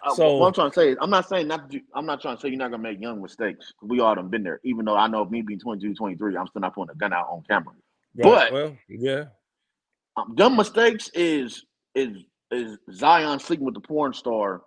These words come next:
Speaker 1: getting her pregnant. That's a dumb mistake, right? That's stupid, right?
Speaker 2: That's not dumb.
Speaker 1: I'm, uh, I'm, what I'm trying to say is
Speaker 2: Boy, that's that
Speaker 1: what I'm trying
Speaker 2: fire, boy.
Speaker 1: Yeah. <laughs> Anyway,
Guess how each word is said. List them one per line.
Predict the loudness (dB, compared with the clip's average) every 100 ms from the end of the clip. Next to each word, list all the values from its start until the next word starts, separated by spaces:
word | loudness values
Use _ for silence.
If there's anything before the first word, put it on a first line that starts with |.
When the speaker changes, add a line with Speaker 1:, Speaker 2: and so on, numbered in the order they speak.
| _ _ -4
Speaker 1:
getting | -2 -2
her | -4
pregnant. | -2 -4 -4 -16 _ _ _ -2
That's | -2
a | -2
dumb | -4 -4
mistake, | -6 -10 -10 _ _
right? | -4 -2
That's | -4 -10
stupid, | -10 -14 -12
right? | -6 -4
Speaker 2:
That's | -4 -4
not | -4 -2 0 -2 -2
dumb. | 0 2 2 0 0 0
Speaker 1:
I'm, | -2 -4
uh, | -6 -6 -16 -12 -4
I'm, | -2 -4
what | -4 -4
I'm |
trying | 0 2
to | 4
say | 6
is | 8 10 10 8
Speaker 2:
Boy, | 2 _ _ _
that's | 0 0 4
that | 4 6
Speaker 1:
what | 6
I'm | 4
trying | 6 8 8
Speaker 2:
fire, | 6
boy. | 0 4 4 2 -2 -4 -2 -2 -4 -2
Speaker 1:
Yeah. | -2 -2
<laughs> | -6 _ _ _ -20 _ _ _ _ -20 -20 -8 -4
Anyway, | -4 -4 -10